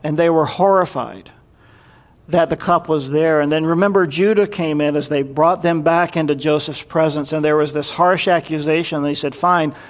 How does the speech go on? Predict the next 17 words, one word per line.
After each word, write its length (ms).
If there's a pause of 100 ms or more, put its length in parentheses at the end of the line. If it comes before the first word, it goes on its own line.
(120)
I 140
will 140
keep 300
this 220
one 140
as 140
a 60
slave. 440
You 160
guys 320
can 200
go." 380 (580)
And 120
the 60
brothers 500
were 160
just 480